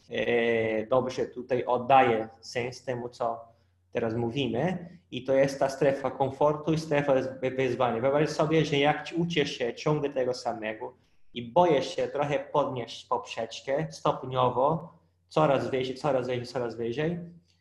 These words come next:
no to ktoś boi się i tego nie robi, bo czuje się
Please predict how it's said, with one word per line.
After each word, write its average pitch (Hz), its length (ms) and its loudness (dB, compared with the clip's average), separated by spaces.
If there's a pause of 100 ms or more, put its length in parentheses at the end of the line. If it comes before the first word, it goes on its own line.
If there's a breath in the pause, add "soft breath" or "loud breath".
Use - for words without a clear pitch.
(240)
no 147 260 0
to 156 580 2
ktoś - 500 -2
boi 139 320 0
się 131 180 -6
i 131 80 -4
tego 135 200 -2
nie 135 140 -6
robi, 143 260 -2
bo 160 500 0 (120)
czuje 165 280 4
się 160 400 -2